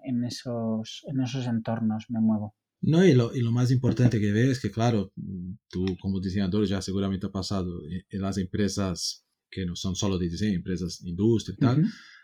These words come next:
Speaker 2: Claro, tú como diseñador siempre has sido como, como un creativo. Bueno, es un diseñador, es un
Speaker 1: Ujú.
Speaker 2: creativo.
Speaker 1: Ujú.
Speaker 2: Hasta no se habla esto de ingenieros
Speaker 1: Ujú.
Speaker 2: y de nada. Entonces es muy interesante, ¿no? Que tiene esta, esta, te-, ya definido. Tú eres un creativo
Speaker 1: Ujú.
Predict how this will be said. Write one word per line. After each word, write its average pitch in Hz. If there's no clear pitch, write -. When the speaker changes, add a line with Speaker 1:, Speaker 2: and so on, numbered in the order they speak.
Speaker 2:
Claro, 117
tú 117
como 117
diseñador 110
siempre 117
has 113
sido 110
como, 110
como 101
un 98
creativo. 98
Bueno, 92
es -
un 80
diseñador, 98
es 131
un 190
Speaker 1:
Ujú. 143
Speaker 2:
creativo. 85
Speaker 1:
Ujú. 131
Speaker 2:
Hasta 135
no 156
se 143
habla 135
esto 127
de 131
ingenieros 101
Speaker 1:
Ujú. 131
Speaker 2:
y 110
de 120
nada. 117
Entonces 127
es 135
muy 151
interesante, 139
¿no? 110
Que 104
tiene 117
esta, 110
esta, 95
te-, 92
ya 98
definido. 110
Tú 123
eres 117
un 113
creativo 139
Speaker 1:
Ujú. -